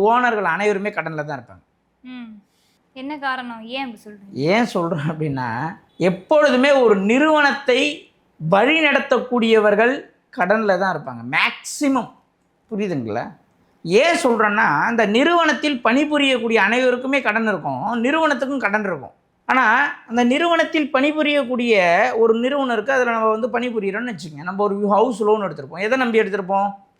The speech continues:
Speaker 1: நம்மளுக்கு வர மாத சம்பளத்தை பேஸ் பண்ணி நம்பிக்கையா ஒரு லோன் எடுத்திருப்போம், அதையே நம்ம கடன், ப்ரெஷரு அப்படின்னு நம்ம சொல்றோம்.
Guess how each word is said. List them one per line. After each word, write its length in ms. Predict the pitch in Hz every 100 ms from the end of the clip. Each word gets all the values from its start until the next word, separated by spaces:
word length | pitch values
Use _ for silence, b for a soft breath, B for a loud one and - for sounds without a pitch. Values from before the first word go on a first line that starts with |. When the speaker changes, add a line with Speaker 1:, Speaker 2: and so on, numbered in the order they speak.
| _
Speaker 1:
நம்மளுக்கு 340 | 170 175 175 180
வர 100 | 240 202
மாத 260 | 180 202 175
சம்பளத்தை 460 | 165 170 180 185 190 165
பேஸ் 220 | 165 151 147
பண்ணி 220 | 147 214 - 165
நம்பிக்கையா 360 | 180 160 190 196
ஒரு 60 | 151
லோன் 160 | 190 185
எடுத்திருப்போம், 380 | 135 120 131 151
அதையே 240 | 180 214 269 240
நம்ம 120 | 190 -
கடன், 280 | 175 190 170 127 170
ப்ரெஷரு 500 | 160 220 165 156 120 - _ _ _ _
அப்படின்னு 300 | 135 160 190
நம்ம 140 | 160 143
சொல்றோம். 340 | 139 127 120